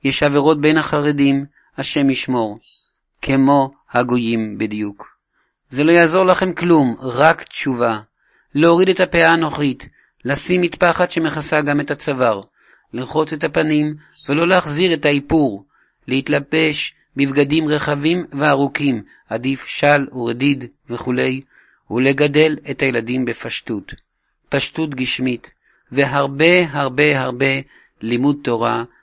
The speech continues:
וקיום מצוות. זו הקרבה שלנו אל השם, וזה מה שהשם רוצה מאיתנו. הוא גם זה שנתן לנו את השטן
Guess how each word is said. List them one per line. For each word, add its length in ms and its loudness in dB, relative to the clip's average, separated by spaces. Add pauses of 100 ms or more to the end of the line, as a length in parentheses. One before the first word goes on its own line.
(200)
וקיום 500 -6
מצוות. 520 -12 (440)
זו 380 4
הקרבה 640 4
שלנו 460 2
אל 140 -4
השם, 380 -2 (540)
וזה 320 2
מה 120 4
שהשם 560 0
רוצה 460 -2
מאיתנו. 540 -8 (1600)
הוא 280 6
גם 260 8
זה 240 2
שנתן 560 2
לנו 220 6
את 80 -2
השטן 680 2